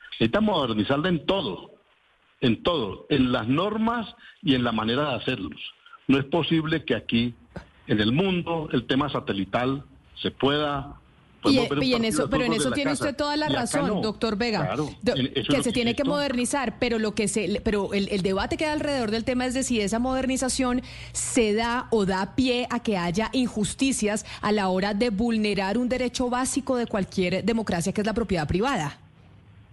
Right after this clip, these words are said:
Speaker 1: No, pero yo no estoy diciendo eso. Lo que estoy diciendo es que los alcaldes tienen unas facultades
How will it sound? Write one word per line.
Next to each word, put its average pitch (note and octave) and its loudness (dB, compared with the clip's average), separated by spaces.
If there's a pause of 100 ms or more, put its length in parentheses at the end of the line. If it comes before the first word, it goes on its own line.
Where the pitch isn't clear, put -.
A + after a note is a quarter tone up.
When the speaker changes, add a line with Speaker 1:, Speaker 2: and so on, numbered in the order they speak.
(680)
Speaker 1:
No, - -2
pero G2+ 4
yo G#2+ 4
no A#2+ 4
estoy B2+ 0
diciendo B2+ 2
eso. A2+ -2
Lo G#2 0
que A2 -2
estoy C#3+ 0
diciendo D3+ 0
es C#3+ -6
que D3+ -2
los A2+ 0
alcaldes B2+ -4
tienen C3+ 2
unas C3+ 0
facultades B2 -4